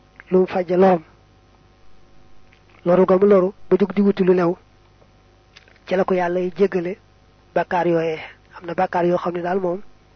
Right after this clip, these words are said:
Yàlla teg la ak ñàkk ak lor, bu mën laa jàkk jóg di wuti nag lu lew, ndax yow julit nga.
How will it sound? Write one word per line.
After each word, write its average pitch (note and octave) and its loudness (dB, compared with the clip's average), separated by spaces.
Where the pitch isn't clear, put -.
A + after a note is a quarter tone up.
Yàlla F3 -4
teg F#3+ -2
la F3 -4
ak F#3 -10
ñàkk F3 -8
ak F3 -8
lor, F3 2
bu F3+ 2
mën G3 2
laa F3 -2
jàkk F#3 -2
jóg F#3 2
di F3 0
wuti G3 2
nag F3+ -4
lu F3 2
lew, F3+ 0
ndax - -8
yow F3+ 4
julit G3 2
nga. E3+ -2